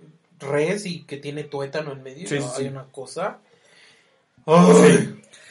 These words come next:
Speaker 2: Pero bueno, pues eso básicamente, digo, sí estaría interesante saber qué comen en, en
Speaker 1: Sí,
Speaker 2: otros
Speaker 1: sí
Speaker 2: países,
Speaker 1: son de
Speaker 2: ¿no?
Speaker 1: otro
Speaker 2: O sea,
Speaker 1: país, eh, que no creo también, ¿no? O
Speaker 2: <laughs>
Speaker 1: si saben.
Speaker 2: Todavía no llegamos a
Speaker 1: Sí,
Speaker 2: tanto.
Speaker 1: no, la,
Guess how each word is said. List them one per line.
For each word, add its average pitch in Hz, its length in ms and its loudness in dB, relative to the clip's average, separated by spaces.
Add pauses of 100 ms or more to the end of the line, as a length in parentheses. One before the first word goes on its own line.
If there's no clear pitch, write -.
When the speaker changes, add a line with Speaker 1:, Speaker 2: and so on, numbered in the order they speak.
(400)
Speaker 2:
Pero 190 200 6
bueno, 220 260 0
pues 160 160 -2
eso 185 520 4
básicamente, 147 760 -4
digo, 151 200 0
sí 220 160 -4
estaría 190 340 0
interesante 175 460 -4
saber 143 320 0
qué 156 160 -14
comen 160 400 -6
en, 117 320 -10
en 247 180 -8
Speaker 1:
Sí, 247 160 -4
Speaker 2:
otros 247 160 -2
Speaker 1:
sí 247 80 -4
Speaker 2:
países, 277 200 0
Speaker 1:
son 294 100 0
de 302 60 -2
Speaker 2:
¿no? 302 60 -4
Speaker 1:
otro - 200 -6
Speaker 2:
O 240 60 0
sea, 185 100 2
Speaker 1:
país, - 680 -4
eh, - 200 -12 (100)
que 151 120 -6
no 165 200 -2
creo 151 320 4
también, 143 360 -8
¿no? - 60 -20 (520)
O 151 60 4
Speaker 2:
<laughs> - 0 -
Speaker 1:
si 185 200 4
saben. 180 400 6
Speaker 2:
Todavía 185 360 10
no 185 120 2
llegamos 156 440 4
a - 60 -4
Speaker 1:
Sí, 180 240 -2
Speaker 2:
tanto. 165 220 2
Speaker 1:
no, 147 100 -2
la, 151 300 -8